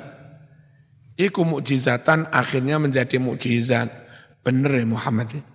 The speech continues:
Pengenane dawuh ngene terjadi ngene tenan ya, Pak. Akhirnya itu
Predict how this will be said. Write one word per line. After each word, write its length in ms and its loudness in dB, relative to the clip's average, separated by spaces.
Pengenane 480 0
dawuh 320 0
ngene 320 2
terjadi 480 0
ngene 240 2
tenan 240 -2
ya, 160 -2
Pak. 180 -8
Akhirnya 320 0
itu 240 0